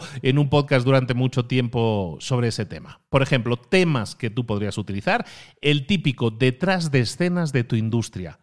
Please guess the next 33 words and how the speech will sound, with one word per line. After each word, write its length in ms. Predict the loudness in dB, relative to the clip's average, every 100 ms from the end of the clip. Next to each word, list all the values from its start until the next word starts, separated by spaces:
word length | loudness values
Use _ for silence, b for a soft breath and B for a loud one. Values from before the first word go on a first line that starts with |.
| _
Cosas 380 | -2 0 0 0
que 180 | 2 4
no 160 | 4
se 160 | 0 -2
saben 400 | 4 4 6 2 B B B
de 160 | 0 4
la 100 | 4
industria 720 | 2 2 0 0 -2 0 2
del 560 | 0 0 2 0 -2
dentista, 540 | -2 -4 0 0 0 -6
<laughs> 100 | -8
si 160 | -2
fueras 400 | 0 0 2 2
dentista, 540 | 4 2 2 0 0 -4
por 100 | -4
ejemplo. 320 | -4 -4 -6 B B
El 160 | 0 2
detrás 320 | 2 2 2
de 80 | 2
escenas, 400 | 2 2 0 2
lo 160 | 4 4
que 100 | 2
la 140 | 0
gente 400 | -2 -4 -2 -2
no 160 | 0 -2
sabe 340 | 0 0 0
normalmente, 680 | -4 -6 -6 -4 -4 -4 -8 -12 B
eso 240 | -2 0 2
podría 260 | 2 2
hacer 220 | 0 -2
un 160 | -4 -4
gran 320 | -6 -6 -6
podcast. 480 | -8 -10 -12 -16 -18